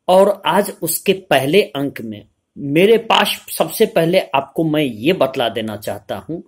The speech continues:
कि दो हजार से ऊपर छात्र मेरे अध्यापन काल में, मेरे अध्यापन से लाभ उठा करके विभिन्न, विभिन्न गवर्नमेंट जॉब में जा चुके हैं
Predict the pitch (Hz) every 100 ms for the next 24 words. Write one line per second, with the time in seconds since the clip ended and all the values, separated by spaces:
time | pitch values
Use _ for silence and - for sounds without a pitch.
0 | - - - _ 175 127 110 220 214 151
1 | 156 131 151 147 160 - 196 - 170 156
2 | - 196 190 - 135 135 160 131 123 131
3 | 143 175 185 - _ _ _ - 147 131
4 | 135 147 - 190 185 - 110 107 113 139
5 | 160 120 131 165 147 131 120 120 127 -
6 | 175 165 147 120 120 135 139 - 110 110
7 | 104 104 151 151 _ - - 135 147 175
8 | 247 247 165 151 190 135 139 135 160 180
9 | 147 - 117 120 160 160 101 87 - -
10 | 87 - 107